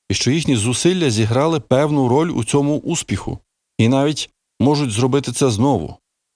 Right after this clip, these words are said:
Ця війна вже завдала шкоди близько двадцятьом тисячам українців з ампутованими кінцівками. Більшість із них отримали поранення в Збройних силах.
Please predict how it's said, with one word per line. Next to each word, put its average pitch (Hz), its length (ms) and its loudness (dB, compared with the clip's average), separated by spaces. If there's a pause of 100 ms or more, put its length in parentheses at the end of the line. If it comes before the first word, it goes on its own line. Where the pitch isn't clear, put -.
(220)
Ця 165 220 4
війна 175 300 0
вже 156 200 0
завдала 147 420 2
шкоди 156 420 2
близько 131 380 0
двадцятьом 127 640 0
тисячам 131 640 0
українців 131 600 0
з - 100 -6
ампутованими 123 720 0
кінцівками. 110 720 -4 (220)
Більшість 139 420 0
із 104 140 0
них 135 200 0
отримали 120 420 0
поранення 120 520 0
в 98 80 -4
Збройних 107 480 0
силах. 117 420 -2